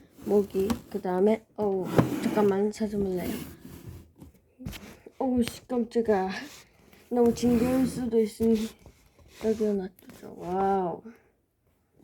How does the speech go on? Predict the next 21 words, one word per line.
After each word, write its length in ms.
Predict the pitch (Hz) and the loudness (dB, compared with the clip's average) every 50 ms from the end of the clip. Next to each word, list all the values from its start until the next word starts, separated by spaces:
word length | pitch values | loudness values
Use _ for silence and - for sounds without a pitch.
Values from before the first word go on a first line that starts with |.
| _ _ _ _ _ _ _ - | _ _ _ _ _ _ _ -6
어, 340 | 320 320 320 311 302 285 277 | -4 -2 0 2 2 4 4
이렇게 280 | 285 302 294 294 320 | 4 4 2 2 2
보니까 320 | 285 294 294 - 247 233 233 | 2 2 2 2 2 0 2
좀 140 | - 254 | 4 4
나도 380 | 233 233 247 233 233 233 285 285 | 4 6 6 6 6 6 4 2
징그러운데? 760 | - - - 233 226 208 220 208 196 208 208 208 233 254 254 - _ _ _ _ _ _ _ _ _ 247 | 2 0 0 0 0 2 2 0 0 0 0 -2 -4 -6 -8 -10 _ _ _ _ _ _ _ _ _ -8
이 140 | 220 226 - | -8 -8 -8
친구 300 | - - 294 285 262 240 220 | -2 0 2 4 6 6 4
약간 400 | 208 208 - 233 226 220 208 202 | 4 2 0 0 2 4 4 4
너무 320 | 202 208 208 202 196 180 | 4 4 4 4 2 2
무서워. 760 | 185 196 226 220 - 233 269 254 233 208 202 190 196 190 175 - _ _ _ _ _ _ _ _ _ _ _ _ _ | 2 2 2 2 4 4 4 6 6 6 4 2 0 -2 -4 -8 _ _ _ _ _ _ _ _ _ _ _ _ _
친구, 500 | - - 233 226 220 233 233 226 220 226 233 | -4 0 2 4 6 6 6 4 2 0 -2
안 140 | - - 202 | 0 2 4
돼. 300 | 202 208 208 196 208 - _ _ | 4 4 4 2 0 -4 _ _
내가 180 | - 202 - 220 | -8 -4 -2 0
너의 360 | 196 208 202 202 202 202 196 - _ - | 2 2 4 4 2 0 0 -4 _ -10
주인이야. 520 | - - 220 214 208 196 185 170 165 - - _ _ - | -4 0 4 4 4 4 4 2 -2 -6 -12 _ _ -4
알지? 560 | 180 196 202 190 - _ - 214 208 202 202 - _ _ _ - - - - _ _ _ _ _ _ _ _ - | -2 0 0 -2 -4 _ 0 0 0 0 0 -4 _ _ _ -16 -16 -16 -16 _ _ _ _ _ _ _ _ 2
응, 320 | 190 226 240 247 233 226 - _ _ _ _ _ _ _ _ _ _ - | 4 4 4 4 2 0 -4 _ _ _ _ _ _ _ _ _ _ 0
응, 340 | 202 262 285 277 262 240 - _ _ _ _ _ _ - 190 | 2 2 2 2 0 -2 -4 _ _ _ _ _ _ -4 0
응. 220 | 220 269 285 262 | 0 2 0 0